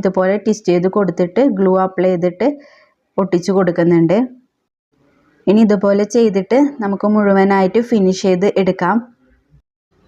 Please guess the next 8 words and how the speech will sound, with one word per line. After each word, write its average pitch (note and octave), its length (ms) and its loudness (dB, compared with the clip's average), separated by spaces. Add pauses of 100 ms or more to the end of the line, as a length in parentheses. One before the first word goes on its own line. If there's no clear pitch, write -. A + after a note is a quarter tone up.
(420)
ഓക്കെ, G3 200 -2 (120)
finally G3+ 480 0 (160)
ഫിനിഷ് G3+ 380 0
ആയിട്ടുണ്ട്. G3 420 0 (640)
അപ്പോൾ G3 260 -2
ഇത്രയേ G3 420 0
ഉള്ളൂ. G3+ 180 2 (240)
വളരെ F#3+ 240 -2